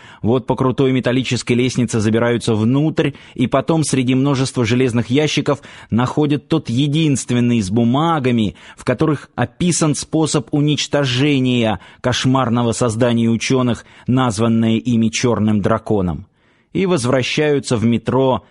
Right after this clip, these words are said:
спасителями. Он переглянулся с Полиной. «Это ведь совсем рядом, следующая станция за Сибирской. Гарри, кажется, так она называется». Полина промолчала, а Вальтер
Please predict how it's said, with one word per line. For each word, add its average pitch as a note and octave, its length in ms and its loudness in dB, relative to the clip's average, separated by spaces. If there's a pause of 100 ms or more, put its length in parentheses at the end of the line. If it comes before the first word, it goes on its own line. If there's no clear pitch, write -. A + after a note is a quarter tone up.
спасителями. A2 1160 -2 (1300)
Он C#3+ 180 2
переглянулся A#2 720 0
с - 80 -6
Полиной. G2 580 -2 (360)
«Это G2+ 180 -2
ведь A#2+ 220 0
совсем C#3 560 -2
рядом, B2+ 460 0
следующая D3 580 -2
станция D3+ 520 -2
за G2+ 120 0
Сибирской. B2 720 -4 (720)
Гарри, A#2+ 560 0 (180)
кажется, C3+ 420 0
так - 280 -2
она A2+ 180 0
называется». G2+ 760 -2 (360)
Полина F#3 320 0
промолчала, C#3 720 0
а C#3+ 160 0
Вальтер D3 420 0